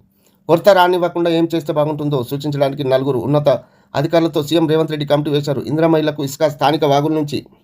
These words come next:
అందిస్తే ఖర్చు తక్కువ. కొన్ని ప్రాంతాల్లో పక్క జిల్లాల నుంచి తరలించాల్సిన పరిస్థితి ఉంటుంది.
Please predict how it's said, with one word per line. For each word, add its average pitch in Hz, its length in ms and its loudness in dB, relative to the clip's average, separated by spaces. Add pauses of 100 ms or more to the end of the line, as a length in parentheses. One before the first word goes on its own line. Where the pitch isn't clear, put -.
(960)
అందిస్తే 190 320 2
ఖర్చు 175 260 -2
తక్కువ. 170 360 0 (140)
కొన్ని 160 160 0
ప్రాంతాల్లో 160 440 2
పక్క 147 240 -4
జిల్లాల 160 300 2
నుంచి 156 240 -4
తరలించాల్సిన 143 800 -2
పరిస్థితి 131 400 -4
ఉంటుంది. 131 320 -2